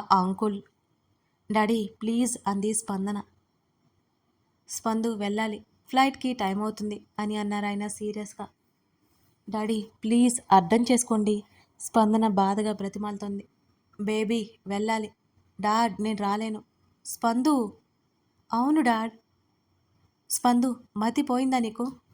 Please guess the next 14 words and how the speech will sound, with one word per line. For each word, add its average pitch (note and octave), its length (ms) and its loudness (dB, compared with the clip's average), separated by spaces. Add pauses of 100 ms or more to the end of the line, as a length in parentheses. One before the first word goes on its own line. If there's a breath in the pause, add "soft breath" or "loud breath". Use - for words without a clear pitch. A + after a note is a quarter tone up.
(140)
అని A3 180 -2
అడిగారు G#3+ 380 -4 (100)
కోపంగా. G#3 440 -6 (1700)
"నేను A#3+ 180 2
రాలేను A#3 380 0
డాడ్, G#3+ 220 -6 (340)
ఐఎమ్ C4+ 280 0
రియల్లీ C4 360 0
సారీ, A3 300 -8 (200)
ఇక A3 140 -4
మీరు G#3+ 240 -4
బయలుదేరండి," G#3 680 -6 (640)
అంది A3+ 300 -4
స్పందన G#3+ 420 -6